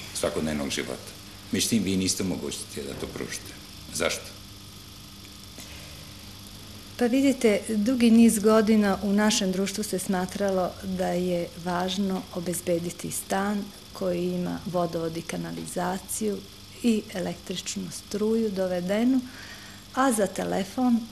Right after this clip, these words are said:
Speaker 2: koji se smatrao nekom vrstom luksuza, smatralo se doći će telefon onda kad P T T bude imao mogućnosti da ga uvede.
Speaker 1: Da li vi smatrate da je telefon luksuz?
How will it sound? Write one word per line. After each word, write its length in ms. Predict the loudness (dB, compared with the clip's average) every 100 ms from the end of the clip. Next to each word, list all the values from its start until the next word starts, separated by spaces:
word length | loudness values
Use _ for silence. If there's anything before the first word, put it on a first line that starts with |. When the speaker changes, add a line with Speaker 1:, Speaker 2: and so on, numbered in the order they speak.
| -2
Speaker 2:
koji 140 | -2
se 140 | 0
smatrao 440 | -4 -2 -4 -4 -4
nekom 320 | -4 -6 -4
vrstom 320 | -4 -6 -6 -4 -4
luksuza, 560 | -4 -2 -2 0 -2 -2 -14 -18 -20 -20 -18 -16 -16 -16 -18 -18 -14 -6
smatralo 380 | 0 2 4 2
se 140 | 2
doći 320 | 4 4 4 2
će 120 | 0
telefon 460 | 2 2 2 2
onda 200 | 2 0
kad 160 | -2 -4 -4
P 80 | -6
T 140 | -6
T 160 | -6 -4
bude 300 | -2 0 2
imao 200 | 2 0
mogućnosti 640 | -2 -4 -4 -4 -6 -6
da 140 | -6 -4
ga 120 | -4
uvede. 360 | -6 -6 -8 -12 -14 -8
Speaker 1:
Da 120 | -4
li 80 | 0
vi 120 | 0
smatrate 560 | -2 -2 -4 -4 -4 -6 -8 -4
da 80 | -2
je 120 | -2
telefon 400 | -4 -6 -6 -10
luksuz? 260 | -10 -12